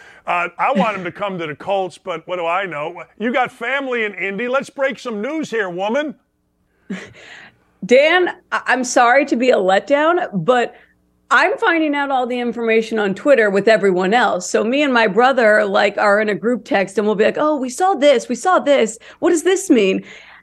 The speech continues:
Speaker 2: I mean, he's a busy man. I, I, that's what it seems like right now. But I wish I had, uh, some insider info, because then we could find some, you know, offsite,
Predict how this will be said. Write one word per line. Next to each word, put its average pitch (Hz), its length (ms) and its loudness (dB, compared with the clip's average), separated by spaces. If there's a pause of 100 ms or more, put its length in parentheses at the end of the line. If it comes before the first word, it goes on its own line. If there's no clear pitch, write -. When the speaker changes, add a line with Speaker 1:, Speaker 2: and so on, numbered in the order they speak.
(160)
Speaker 2:
I 233 80 2
mean, 247 100 2
he's 277 160 2
a 294 60 0
busy 262 240 0
man. 269 260 2
I, 196 420 0
I, 175 40 2
that's 196 280 0
what 214 120 -2
it 208 100 -6
seems 247 320 -2
like 170 220 2
right 175 240 2
now. 165 240 0
But 180 240 2
I 190 180 0
wish 233 300 0
I 226 80 2
had, 208 340 0
uh, 180 380 0 (300)
some 208 200 -2
insider 214 540 2
info, 196 420 2
because 175 400 -2
then 196 140 2
we 208 80 0
could 190 160 -4
find 185 280 0
some, 185 280 0
you 175 80 2
know, 175 180 0
offsite, 190 720 2